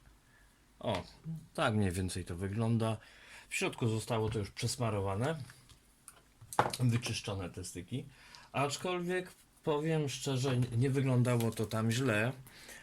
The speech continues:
Bardziej rozbierałem to po to, żeby się upewnić, że jest nieźle, niż dlatego, że była takowa potrzeba. Yy, nasz silniczek, tutaj macie taką ośkę ze sprężynką.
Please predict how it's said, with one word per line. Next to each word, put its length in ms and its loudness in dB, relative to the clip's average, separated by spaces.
Bardziej 380 2
rozbierałem 640 0
to 120 -6
po 140 -6
to, 160 -4
żeby 380 -2
się 320 -2
upewnić, 600 0
że 460 -4
jest 280 -4
nieźle, 540 -2
niż 260 -4
dlatego, 400 -4
że 100 -4
była 260 -2
takowa 360 -6
potrzeba. 500 -6
Yy, 340 2
nasz 220 0
silniczek, 580 0
tutaj 280 0
macie 260 -2
taką 360 -6
ośkę 320 -2
ze 120 -8
sprężynką. 760 -6